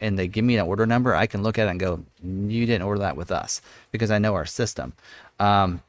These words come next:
and so I know that. And so they're like, "Well, no, I have it with somebody else." Well, I can't look up another dealership's order, but, um, so that can be changed.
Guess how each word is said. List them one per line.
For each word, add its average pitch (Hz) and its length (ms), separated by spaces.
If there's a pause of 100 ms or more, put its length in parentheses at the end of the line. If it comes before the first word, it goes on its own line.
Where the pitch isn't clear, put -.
(100)
and 101 180
so 107 140
I 92 80
know 110 160
that. 101 240
And 92 260
so 95 320
they're 95 140
like, 90 180
"Well, 113 140
no, 110 140
I 117 60
have 120 100
it - 20
with 95 80
somebody 98 260
else." 73 220
Well, 92 80
I 90 120 (180)
can't - 240
look 90 180
up 92 100
another 82 280
dealership's - 480
order, 76 320
but, 76 160 (420)
um, 107 140
so 131 140
that 147 200
can 139 100
be 127 120
changed. 113 480